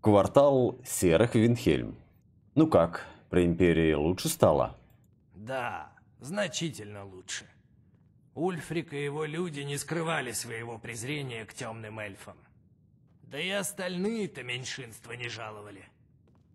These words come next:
Speaker 2: Имперцы же всегда отличались большей терпимостью. Так что я рад, что теперь у власти они.
Speaker 1: Ну да, данмеры счастливы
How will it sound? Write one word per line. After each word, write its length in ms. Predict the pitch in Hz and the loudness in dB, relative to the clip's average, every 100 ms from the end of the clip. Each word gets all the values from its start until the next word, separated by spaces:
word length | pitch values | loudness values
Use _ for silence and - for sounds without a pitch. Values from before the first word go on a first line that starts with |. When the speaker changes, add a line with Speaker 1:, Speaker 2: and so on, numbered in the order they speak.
| - | -14
Speaker 2:
Имперцы 680 | 123 120 156 202 202 - 113 | -12 -8 -4 -4 -4 -8 -12
же 180 | 101 104 | -12 -10
всегда 500 | - 123 139 196 208 | -10 -10 -6 -4 -4
отличались 680 | 151 127 117 160 160 135 104 | -6 -12 -8 -6 -6 -8 -10
большей 440 | 110 131 - 123 | -10 -10 -10 -12
терпимостью. 760 | 113 110 - 92 90 - - - _ _ _ _ - | -14 -16 -16 -20 -20 -20 -20 -20 _ _ _ _ -10
Так 160 | 160 | -8
что 180 | - - | -8 -8
я 220 | 165 185 | -6 -4
рад, 240 | 190 135 - | -4 -6 -10
что 220 | - 104 | -12 -14
теперь 340 | - 101 113 | -16 -14 -12
у 60 | 110 | -12
власти 500 | 110 165 156 - 120 | -8 -8 -6 -8 -12
они. 340 | 117 120 101 _ _ _ _ _ _ _ _ _ _ _ _ - | -12 -12 -14 _ _ _ _ _ _ _ _ _ _ _ _ -2
Speaker 1:
Ну 140 | 107 135 | 2 6
да, 300 | 95 71 - | 6 4 -2
данмеры 580 | 85 78 110 151 147 139 | -2 6 6 6 6 4
счастливы 680 | 135 143 120 - 82 71 | 4 4 4 2 0 -2